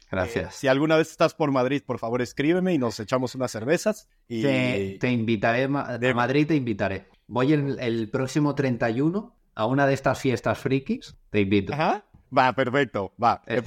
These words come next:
Speaker 2: parece
Speaker 1: invitado.
Speaker 2: perfecto. ¿En dónde va a ser?
Speaker 1: Eh, la Independence.
Speaker 2: Ah, súper cool. Me
Speaker 1: Sí,
Speaker 2: gusta
Speaker 1: sí.
Speaker 2: esa sala.
Speaker 1: Es, el sonido de esa sala es el mejor en el cual yo he pinchado en España. O sea, es increíble.
Speaker 2: <laughs> Sí, sí, suena muy bien. Sí.
Speaker 1: Sí, sí.
Speaker 2: El treinta y uno de marzo, me imagino, porque
Speaker 1: Mayo, mayo.
Speaker 2: no tiene
Speaker 1: Mayo.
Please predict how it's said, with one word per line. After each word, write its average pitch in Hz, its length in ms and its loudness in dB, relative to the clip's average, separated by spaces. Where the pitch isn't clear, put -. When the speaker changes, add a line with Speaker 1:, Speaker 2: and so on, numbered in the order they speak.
Speaker 2:
parece 113 100 0
Speaker 1:
invitado. 98 380 -2
Speaker 2:
perfecto. 127 200 -6
¿En 147 60 -2
dónde 170 180 2
va 170 120 6
a - 20 4
ser? 135 320 0
Speaker 1:
Eh, 101 300 0
la 101 120 2
Independence. 101 600 -2
Speaker 2:
Ah, 311 340 4
súper 139 280 -2
cool. 214 300 0
Me 143 60 -2
Speaker 1:
Sí, - 0 -
Speaker 2:
gusta 175 200 2
Speaker 1:
sí. - 20 4
Speaker 2:
esa 165 100 0
sala. 139 360 0
Speaker 1:
Es, - 280 -4
el 131 120 0
sonido 135 360 0
de 151 80 4
esa 147 160 0
sala 147 380 0
es 160 220 -2
el 123 140 -4
mejor 123 580 -2
en 113 200 -4
el 107 120 2
cual 104 200 0
yo 113 80 0
he 110 40 -2
pinchado 131 340 0
en 107 80 0
España. 98 480 -4
O - 60 -20
sea, 143 280 -6
es - 160 -10
increíble. 151 580 0
Speaker 2:
<laughs> - 40 -12
Sí, 135 180 2
sí, 123 100 -10
suena 127 220 2
muy 123 160 2
bien. 120 320 -2
Sí. 143 160 0
Speaker 1:
Sí, 113 100 2
sí. 98 280 -4
Speaker 2:
El 160 360 -2
treinta 139 400 0
y 139 60 2
uno 196 160 0
de 165 120 2
marzo, 127 280 -2
me 101 80 -6
imagino, 107 320 -4
porque - 80 -4
Speaker 1:
Mayo, 143 240 2
mayo. 127 220 0
Speaker 2:
no 117 120 -2
tiene 107 460 -4
Speaker 1:
Mayo. 98 240 -2